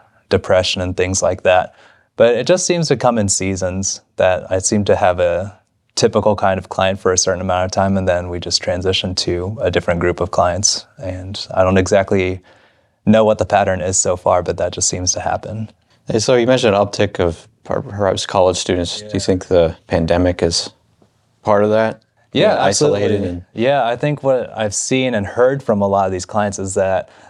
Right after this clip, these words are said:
Speaker 1: there's just a lot of instability that I think when you and I were coming up through college, it was just kind of, that's the next thing to do.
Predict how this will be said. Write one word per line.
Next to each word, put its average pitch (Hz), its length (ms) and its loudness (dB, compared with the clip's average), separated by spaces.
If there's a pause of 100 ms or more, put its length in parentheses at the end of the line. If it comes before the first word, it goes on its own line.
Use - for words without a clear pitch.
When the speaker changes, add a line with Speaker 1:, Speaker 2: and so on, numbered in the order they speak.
Speaker 1:
there's 107 220 2
just 127 180 0
a 156 60 4
lot 98 260 4
of 87 80 -8
instability 101 640 -2
that 92 200 0
I 98 100 -2
think 104 360 -2
when 92 400 0 (460)
you 107 140 4
and 101 100 2
I 98 100 4
were 101 140 2
coming 98 300 -2
up - 180 -6
through 95 140 -2
college, 98 320 2
it 101 40 0
was 95 160 -2
just 101 160 -4
kind 98 260 0
of, 90 280 -4
that's 95 320 2
the 98 100 0
next 95 340 -2
thing 92 180 -4
to 87 80 -4
do. 87 380 -2